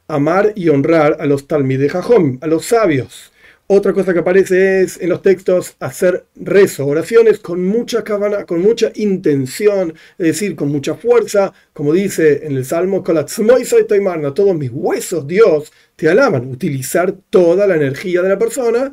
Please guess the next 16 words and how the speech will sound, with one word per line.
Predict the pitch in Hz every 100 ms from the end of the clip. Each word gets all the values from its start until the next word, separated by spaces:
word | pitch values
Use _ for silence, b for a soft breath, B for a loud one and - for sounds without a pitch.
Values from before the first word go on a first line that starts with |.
| B B B
en | - 143
aras | 147 160
del | 147
rezo, | 170 202 196 190
en | 175
aras | 151 143
de | 160
la |
oración, | 165 185 208 214 208
en | 156
aras | 156 170
de | 151 196 214 B B
la | 156 156
conexión | 147 143 160
con | 170
Dios. | 220 220 -